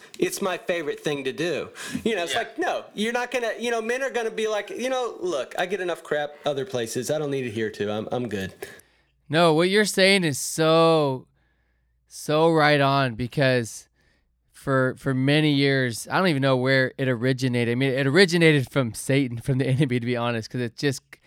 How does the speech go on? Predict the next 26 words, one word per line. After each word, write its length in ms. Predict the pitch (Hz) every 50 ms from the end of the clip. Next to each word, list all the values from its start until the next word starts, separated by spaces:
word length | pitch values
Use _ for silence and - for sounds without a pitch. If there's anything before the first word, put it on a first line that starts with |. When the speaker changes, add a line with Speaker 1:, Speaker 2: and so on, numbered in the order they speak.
| _ _ _ - _ _ _ -
Speaker 3:
it's 180 | 147 135 -
condemnation, 720 | _ - 185 185 175 175 160 151 147 151 156 147 - - 147
it's 180 | 135 123 - -
lies. 280 | 135 139 139 131 117
But 260 | 120 143 139 - 131
there 140 | 131 170 175
was 180 | 180 190 175 151
a, 300 | 170 156 147 139 131 - _ _ _ _ _ _ _ _ _ -
a 160 | 139 151 147
good 320 | 120 113 139 156 165 156
intention 680 | 160 165 156 139 - 156 156 151 151 135 - 156 147 135
when 80 | 131 131
we 100 | 127 131
use 300 | 127 127 131 131 131 117
things 260 | - - 135 127 117
like 180 | 123 123 110 -
accountability. 760 | 123 104 - 127 123 120 117 110 117 117 117 113 113 110 110
Like, 280 | 117 113 113 107 - -
the 80 | 127 113
heart 260 | 87 120 131 135 139
of 100 | 139 135
it 100 | 135 120
was 140 | 127 120 104
so 220 | - - 131 123
right, 340 | 120 120 123 123 123 117 -
but 240 | _ 127 120 113